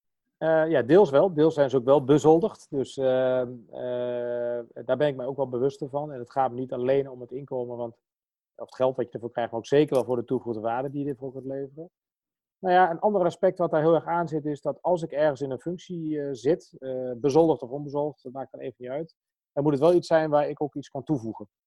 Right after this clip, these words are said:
Hè, dus, eh, in een bestuur zitten en dan, en die mensen heb je ook, hè, eh, met, met, met, die zitten dan in een bestuur omdat ze dan bij wijze van de verplichting voelen om daar ook een keer in te gaan zitten en, nou ja, erin te zitten om erin te zitten. Dat zou ik niet snel doen. Ik wil er dan ook in zitten omdat ik dan het idee heb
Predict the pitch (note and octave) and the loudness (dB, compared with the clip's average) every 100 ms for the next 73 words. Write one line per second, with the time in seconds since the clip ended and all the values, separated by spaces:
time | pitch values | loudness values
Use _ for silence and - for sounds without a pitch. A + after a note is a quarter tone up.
0 | _ _ _ _ - C#3+ D3+ C3+ B2 - | _ _ _ _ -4 0 2 0 -4 -6
1 | C3+ C3 B2+ D#3+ C#3+ C3 - E3+ D3+ D#3 | -4 -2 -2 -2 -2 -4 0 4 6 4
2 | D3 C#3 C3+ C#3 C3 B2+ C3 C#3+ C3+ D3+ | 2 0 0 -2 0 0 -2 -8 -4 -2
3 | D3 C#3 D#3 F3 F3 G3 D#3+ C#3+ C3+ C3 | -2 0 2 2 0 -4 -6 -8 -8 -10
4 | C3+ C3 C3+ - C3+ B2+ B2+ C3 C#3 C3 | -14 -14 -18 -18 -20 -20 -20 -16 -10 -8
5 | C#3 C#3 C3 C3 A#2+ - E3 D3+ C3+ C#3 | -8 -6 -6 -6 -8 -4 2 2 4 0
6 | - B2+ B2 B2 C3 C#3 B2+ B2+ B2 B2 | -2 -8 -6 -4 0 0 0 -2 -4 -6
7 | B2+ D#3+ D#3+ C#3+ A#2+ D3 C3 C3 B2+ B2+ | 0 0 0 -4 -2 0 0 0 0 0
8 | C3+ D#3 D3+ D3+ D#3+ D3 - C3+ C#3 - | 0 -4 -2 -2 -2 -8 -10 -4 -2 -2
9 | B2+ C#3 B2+ - B2+ G2 - B2+ C#3+ D#3 | -8 -12 -16 -14 -14 -14 -6 -2 -2 -2
10 | C3+ C#3 B2 B2 A2+ E3 F#3+ F3 F#3+ A3+ | -2 -2 -4 -8 -4 -2 0 2 0 -2
11 | A#3 _ _ _ _ _ C#3+ D#3+ _ D#3 | -10 _ _ _ _ _ -4 -4 _ 0
12 | D3 B2+ C3 - A#2 G2+ G2 A2 C3+ C3 | 0 -2 -8 -12 -14 -12 -14 -4 -2 0
13 | B2+ C#3 D3 D3 C3 C#3+ C#3+ C3+ C3 B2+ | 0 -2 -4 -2 2 2 0 -2 0 0
14 | C3+ C3 A#2 B2 C#3 C#3+ C#3 | -2 -4 -4 -2 2 2 2